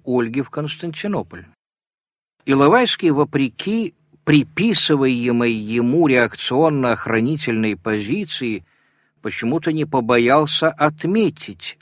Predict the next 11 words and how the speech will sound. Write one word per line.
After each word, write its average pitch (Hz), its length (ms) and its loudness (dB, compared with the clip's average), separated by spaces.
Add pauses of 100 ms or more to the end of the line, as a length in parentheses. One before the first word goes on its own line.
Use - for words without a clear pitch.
открытость - 1400 -2
этих 131 580 -2
вопросов 117 840 0
в - 100 -12
современной 117 880 -2
ему 165 480 -2
исторической 113 840 -8
науке. 117 500 -10 (1120)
Вот 196 100 0
он 226 160 4
пишет: - 480 -6